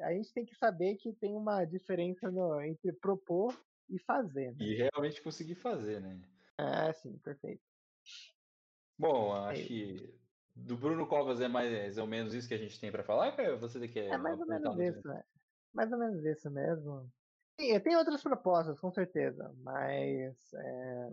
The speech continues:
Speaker 2: Assim, que, tipo, que te chamou a atenção, que te
Speaker 1: É, o
Speaker 2: faria
Speaker 1: que me chamou a atenção foi, foi isso mesmo.
Speaker 2: Tá.
Speaker 1: Mas cada, caso, caso você queira ver mais, é,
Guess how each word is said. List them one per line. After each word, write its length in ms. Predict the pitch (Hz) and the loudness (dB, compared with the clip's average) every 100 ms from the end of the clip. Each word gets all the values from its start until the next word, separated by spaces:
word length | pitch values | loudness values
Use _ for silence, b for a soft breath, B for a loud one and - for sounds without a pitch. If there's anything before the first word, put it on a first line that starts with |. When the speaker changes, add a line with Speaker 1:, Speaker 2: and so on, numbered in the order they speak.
| - | -6
Speaker 2:
Assim, 280 | 117 139 123 | -4 -2 -4
que, 100 | 123 | -4
tipo, 320 | 135 139 131 | -2 0 0
que 140 | 131 | 0
te 120 | - | -2
chamou 300 | 147 160 139 147 | -2 0 2 0
a 20 | |
atenção, 500 | 147 127 120 131 127 | 0 -2 -2 -2 -2
que 460 | 120 113 107 104 101 | -2 -2 -2 -4 -6
te 120 | 120 117 | -4 4
Speaker 1:
É, 140 | 117 208 | 6 6
o 80 | |
Speaker 2:
faria 80 | 123 | 4
Speaker 1:
que 60 | 220 | 2
me 100 | 233 | 2
chamou 320 | 262 233 214 | 0 2 4
a 60 | 220 | 4
atenção 580 | 226 214 190 202 202 208 | 2 -2 0 0 0 0
foi, 280 | 226 214 185 | 0 0 -2
foi 240 | - 208 196 | -4 -2 -2
isso 200 | 175 202 | -6 -6
mesmo. 480 | 156 135 131 127 - _ - b b b b | -4 -4 -8 -18 -20 _ -20 b b b b
Speaker 2:
Tá. 400 | - 85 - - _ _ _ _ _ | -4 -4 -6 -16 _ _ _ _ _
Speaker 1:
Mas 240 | 233 262 - | 4 4 4
cada, 300 | 302 302 254 - - | 4 6 2 -2 2
caso, 420 | 233 254 247 175 | 4 6 4 4
caso 260 | - 202 | 0 0
você 240 | 202 196 - | -2 -4 -2
queira 240 | - 190 | 2 4
ver 160 | 175 185 | 4 2
mais, 480 | 170 202 226 175 151 | 2 2 2 2 0
é, 360 | 151 147 143 | -2 -2 -4